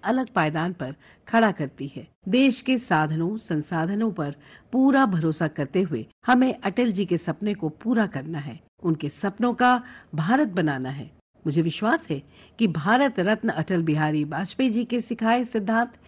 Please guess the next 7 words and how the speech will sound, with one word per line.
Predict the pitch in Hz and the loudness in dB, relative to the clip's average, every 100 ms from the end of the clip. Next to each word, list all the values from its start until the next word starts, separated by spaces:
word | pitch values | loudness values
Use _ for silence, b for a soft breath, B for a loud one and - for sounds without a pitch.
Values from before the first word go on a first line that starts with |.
| b b - | b b 0
ऐसे | 226 247 262 | 2 2 0
ही | 170 135 - B B 196 | 0 -2 -8 B B 0
हमें | 196 156 | 2 2
भारत | 147 185 233 233 | 0 0 0 -2
को | - 190 | -2 -2
नव | 135 165 185 | 0 -2 -4
प्रगति | - 135 156 - 254 | -6 -6 -6 -4 -6